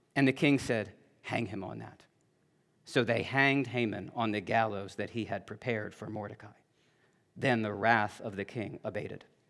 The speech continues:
On that day, King Ahasuerus gave to Queen Esther the house of Haman, the enemy of the Jews. And Mordecai came before the king, for Esther had told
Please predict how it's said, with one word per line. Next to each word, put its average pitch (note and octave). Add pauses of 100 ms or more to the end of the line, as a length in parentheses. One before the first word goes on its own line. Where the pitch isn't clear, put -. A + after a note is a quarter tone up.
(840)
On C3+
that C3+
day, C3 (440)
King D3+
Ahasuerus C#3
gave C#3
to C#3+
Queen C#3
Esther B2
the A2
house G#2+
of G#2
Haman, G#2+ (440)
the C3
enemy A#2+
of G2
the G#2
Jews. G#2 (640)
And C3
Mordecai D3
came D3
before C#3
the B2+
king, G#2 (520)
for -
Esther C#3
had A#2
told B2+